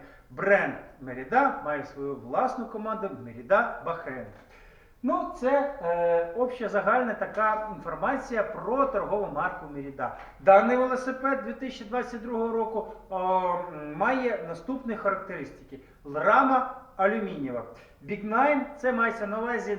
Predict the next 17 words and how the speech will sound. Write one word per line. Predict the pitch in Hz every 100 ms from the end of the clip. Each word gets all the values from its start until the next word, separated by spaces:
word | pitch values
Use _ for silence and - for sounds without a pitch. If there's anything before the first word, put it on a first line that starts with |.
| 175
Nine, | 220 196 165 -
twenty | 214 233 - 233
nine, | 226 190 165
двадцять | 208 254 262 240 170
дев'ять | 202 233 233 156
дюймів | 202 226 214 214
колеса. | 208 190 143 139 127 - - - -
Розмір | 226 247 196 180 170 -
колеса | 214 254 - 190
двадцять | 160 190 165 143
дев'ять | 156 151 123
дюймів. | 117 117 107 104 - - - - - -
Е, | 156 156 156
п'ятнадцять | - 247 247 277 285 285 - 175 -
мається | 247 302 - 214
на | 202
увазі | 202 254 262